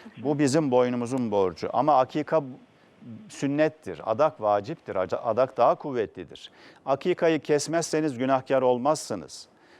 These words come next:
Çocuk için faydası olur, sizin için faydası olur, dua yerine geçer. O sünnettir.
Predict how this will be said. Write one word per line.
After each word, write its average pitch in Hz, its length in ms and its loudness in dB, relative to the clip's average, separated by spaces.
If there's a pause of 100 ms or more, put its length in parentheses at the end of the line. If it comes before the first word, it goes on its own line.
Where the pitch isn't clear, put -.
Çocuk 151 280 -4
için 143 160 0
faydası 131 440 2
olur, 127 180 0
sizin 123 300 -6
için 123 180 -4
faydası 120 460 0
olur, 123 180 -4
dua 117 220 6
yerine 120 340 0
geçer. 120 580 0 (300)
O 131 80 -8
sünnettir. 135 840 -2